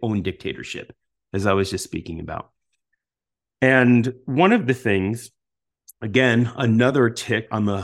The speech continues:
golden handcuffs as you go, "Great, I'm gonna be a physician," which by default puts you in the top one percent of the earners bracket in the world, which,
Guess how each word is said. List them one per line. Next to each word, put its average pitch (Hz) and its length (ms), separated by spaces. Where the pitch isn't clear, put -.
golden 104 280
handcuffs 110 640
as 92 120
you 92 80
go, 104 220
"Great, 117 460
I'm 104 160
gonna 110 160
be 104 320
a 101 40
physician," 107 680
which 101 340
by 101 260
default 101 560
puts - 260
you 104 100
in 101 120
the 95 80
top - 360
one 101 180
percent 101 420
of 98 120
the - 120
earners 101 300
bracket 98 460
in 101 120
the 98 80
world, 104 380
which, 92 360